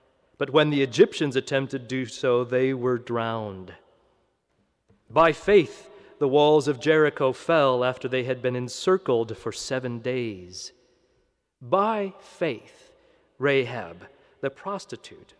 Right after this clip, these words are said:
did not perish with those who were disobedient, because she had received the spies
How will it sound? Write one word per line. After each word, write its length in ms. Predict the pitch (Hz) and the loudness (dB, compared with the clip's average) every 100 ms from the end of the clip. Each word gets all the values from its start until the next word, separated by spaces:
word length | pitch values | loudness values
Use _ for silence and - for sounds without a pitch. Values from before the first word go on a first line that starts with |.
| - | -8
did 140 | 151 | 0
not 600 | 175 202 - - - - | 4 4 0 -20 -20 -12
perish 480 | 139 175 143 123 - | -2 2 2 2 0
with 200 | 135 123 | -2 2
those 340 | 151 156 151 - - | 4 6 2 -2 -8
who 100 | 156 | -2
were 100 | 139 | 0
disobedient, 920 | 127 147 127 120 175 180 113 80 - - _ _ _ _ - | 0 -2 -2 -4 -4 -4 -8 -10 -20 -20 _ _ _ _ -8
because 240 | 139 151 | 2 2
she 240 | - 185 185 | 2 0 0
had 140 | 156 | 0
received 580 | 160 - 165 143 131 127 | -2 -4 -6 -6 -6 -8
the 60 | |
spies 920 | 127 - 127 113 101 104 117 123 - | -10 -6 -4 -2 -4 -6 -8 -10 -16